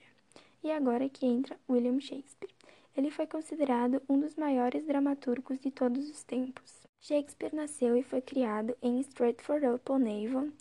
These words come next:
no Reino Unido, e aos dezoito anos casou-se com Anne Hathaway, com quem teve três filhos.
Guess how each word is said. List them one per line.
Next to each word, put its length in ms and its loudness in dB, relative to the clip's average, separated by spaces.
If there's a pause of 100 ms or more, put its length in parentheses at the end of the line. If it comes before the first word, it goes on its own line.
(120)
no 120 0
Reino 260 4
Unido, 380 -2 (500)
e 100 -4
aos 140 0
dezoito 420 -2
anos 300 2
casou-se 520 0
com 200 0
Anne 300 2
Hathaway, 480 -2 (220)
com 140 -4
quem 200 2
teve 240 2
três 340 -2
filhos. 380 -8